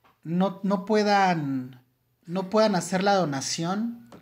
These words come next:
para, para llegar a, a, al, al reto. Es una pena, de verdad que es una pena,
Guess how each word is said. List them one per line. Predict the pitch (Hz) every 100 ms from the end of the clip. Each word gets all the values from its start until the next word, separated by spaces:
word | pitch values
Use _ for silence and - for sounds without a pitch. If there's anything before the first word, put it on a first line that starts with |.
| _ _ _
para, | 151 143 139 135 135 135 131 131 123 123 - _ _ _ _ _ _ _ _ _ _ _ _ _ _ _ _
para | - 170 170
llegar | 175 180 240 262 233
a, | 202
a, | 180 175 170 170 165 170
al, | 170 170 165 165 - _
al | 170 175
reto. | 190 208 - 151 165
Es | 190
una | 294 294 -
pena, | 262 262
de | 247
verdad | 208 214 233
que |
es | 240 240
una | 233
pena, | 233 233